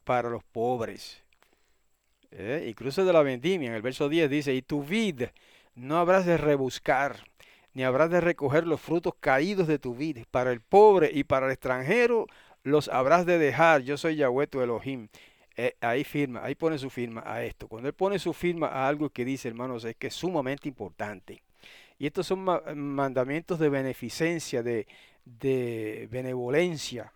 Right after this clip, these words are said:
hacia los pobres. ¿Ah? En aquellos tiempos no había, como hay ahora en algunos países, como Estados Unidos, departamento de servicios sociales, eh,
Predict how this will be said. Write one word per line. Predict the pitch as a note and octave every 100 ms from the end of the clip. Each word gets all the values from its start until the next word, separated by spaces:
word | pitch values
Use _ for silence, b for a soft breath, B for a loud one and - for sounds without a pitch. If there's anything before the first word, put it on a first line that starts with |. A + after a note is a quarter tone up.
| -
hacia | G2+ A2+
los | G#2+ -
pobres. | C#3 C#3 B2+ A2 - - - - - _ _
¿Ah? | G2+ A2 D#3 F3+
En | A#2+
aquellos | G2+ C#3 D#3
tiempos | F#3+ G3 F#3+
no | F3
había, | F3+ F3+ F#3+ F3+ D3 A#2+ G2+
como | - G#2 G#2+
hay | C3
ahora | C3+ D#3
en | C#3+
algunos | A#2+ A2 C#3
países, | - A2+ D#3+ - -
como | - -
Estados | - A2 A#2
Unidos, | A#2 C3+ C#3+ A2+ A2+ b b b b
departamento | G2+ G#2 - G2 A2+ D3
de | C#3
servicios | B2 G#2+ A#2 C3 -
sociales, | G2+ - C3 C3 A2+ A2 G#2+
eh, | G2+ F#2+ F#2 F2+